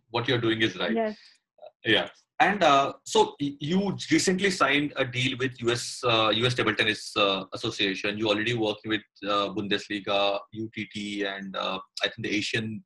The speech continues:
Speaker 1: uh, uh, Federation as well, if I'm not wrong, Asian Table Tennis. Uh, so I just want to know h-,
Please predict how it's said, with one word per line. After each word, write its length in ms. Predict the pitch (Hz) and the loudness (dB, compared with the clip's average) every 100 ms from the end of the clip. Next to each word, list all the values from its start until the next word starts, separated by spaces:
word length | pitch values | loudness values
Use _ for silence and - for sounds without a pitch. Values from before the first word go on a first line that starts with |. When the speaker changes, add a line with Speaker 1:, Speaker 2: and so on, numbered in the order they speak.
| 107 | -4
Speaker 1:
uh, 260 | 101 101 87 _ _ _ _ | 0 0 -4 _ _ _ _
uh, 80 | 104 - | -14 -4
Federation 400 | 101 107 107 101 | -2 -2 -2 -2
as 200 | 98 95 | -2 -2
well, 120 | 98 | -4
if 80 | 95 | -4
I'm 120 | 95 | -4
not 160 | 95 98 | -6 -2
wrong, 240 | 101 90 - | -2 -4 -4
Asian 220 | 95 101 101 | -4 -4 -4
Table 180 | 95 | -4
Tennis. 300 | 92 90 - - _ _ _ _ _ 107 | -6 -10 -18 -20 _ _ _ _ _ 2
Uh, 360 | 98 95 95 95 _ _ _ _ | 4 6 2 -2 _ _ _ _
so 260 | - 151 - - _ _ - | 2 4 2 -8 _ _ 2
I 160 | 127 | 4
just 240 | 151 190 185 | 6 4 4
want 160 | 185 | 2
to 80 | 185 | 2
know 160 | 151 170 | 2 2
h-, 140 | - | 0